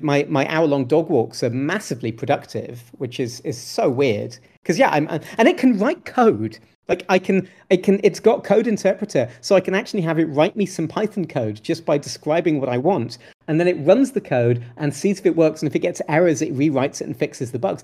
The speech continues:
So I'll get home and I've got, like, fifty lines of code that it wrote for me that's already tested. What the hell? It's, it's, it's wild.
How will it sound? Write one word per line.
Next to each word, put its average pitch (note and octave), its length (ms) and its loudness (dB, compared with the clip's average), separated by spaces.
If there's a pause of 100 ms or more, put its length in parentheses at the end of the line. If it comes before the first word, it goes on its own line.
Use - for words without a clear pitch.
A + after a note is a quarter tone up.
(140)
So - 160 2
I'll A#3+ 60 6
get A#3+ 180 2
home F#3+ 240 4
and D3+ 80 -4
I've D3+ 140 -4
got, F#3+ 160 -2
like, E3+ 180 0
fifty - 400 -6
lines D#3+ 300 -4
of B2+ 100 -10
code G3+ 380 -6
that C#3 120 -6
it D3 140 -4
wrote C#3+ 220 -2
for - 100 -16
me B2+ 160 -4
that's B2 240 -6
already D3 320 -6
tested. - 580 -10 (540)
What D4 240 4
the B3+ 60 4
hell? F3 560 2 (220)
It's, F#3+ 240 0
it's, - 260 -6
it's - 160 -6
wild. C3+ 720 -4